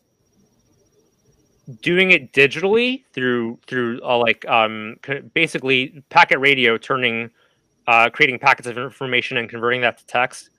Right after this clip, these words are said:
uses even less energy than talking,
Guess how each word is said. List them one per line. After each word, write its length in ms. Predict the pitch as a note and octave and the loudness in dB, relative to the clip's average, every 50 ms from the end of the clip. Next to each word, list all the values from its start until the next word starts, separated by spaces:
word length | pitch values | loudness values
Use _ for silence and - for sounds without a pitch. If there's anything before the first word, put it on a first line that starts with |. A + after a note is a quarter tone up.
| _ _ _ _ _ _ _ _ _ - | _ _ _ _ _ _ _ _ _ -4
uses 400 | D3+ E3+ F#3 D#3+ E3+ F3 C#3+ G#3+ | 0 0 2 2 2 0 0 -2
even 580 | B3+ C4+ A3+ A#3+ G#3 G3 E3+ C#3 C3 B2 A#2+ B2 | -4 0 0 2 2 2 0 0 -2 -4 -4 2
less 360 | C#3 F3+ G#3+ G3+ E3 - - | 4 6 6 6 4 2 -4
energy 520 | F#3 C#3+ B2+ B2+ B2 A#2+ A#2 A#2 A2+ A2 G#2+ | -2 -2 0 0 -2 -4 -6 -6 -6 -6 -4
than 180 | G#2+ G#2 G2+ | -6 -8 -10
talking, 540 | - - C3+ A2+ G#2+ - - F2+ F2+ G2 | -4 0 0 0 0 -2 -6 -16 -16 -20